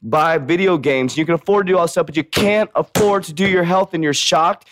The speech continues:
that now you have these huge medical bills and you can't even walk around. You have neuropathy in your feet.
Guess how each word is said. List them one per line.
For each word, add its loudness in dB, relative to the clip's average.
that 0
now 2
you 0
have 2
these -2
huge -2
medical 0
bills 0
and 0
you -2
can't -2
even 0
walk 0
around. 0
You 0
have 0
neuropathy 0
in -2
your 0
feet. -2